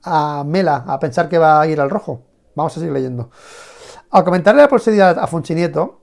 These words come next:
que tuvo el honor de acompañar a su piloto en el podio tailandés, se le cambió algo la cara ante la pregunta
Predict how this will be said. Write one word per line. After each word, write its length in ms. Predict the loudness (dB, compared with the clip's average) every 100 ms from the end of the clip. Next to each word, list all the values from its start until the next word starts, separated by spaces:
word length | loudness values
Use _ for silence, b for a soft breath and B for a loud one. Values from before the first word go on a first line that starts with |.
| _
que 100 | -4
tuvo 400 | 0 2 4 2
el 160 | 2 2
honor 400 | 2 2 0 -4
de 120 | -4
acompañar 460 | -2 -2 -2 0 0
a 20 |
su 140 | -2 -2
piloto 400 | -2 0 -2 -2
en 120 | -6
el 280 | -4 -4 -8
podio 540 | _ 0 2 0 0
tailandés, 420 | -2 -4 -2 -4
se 160 | -4 -2
le 260 | 0 0 -2
cambió 520 | -2 0 0 0 -2
algo 240 | -2 2
la 100 | 2 2
cara 200 | 2 2
ante 240 | 0 -2
la 80 | 0
pregunta 540 | 0 -4 -4 -6 -6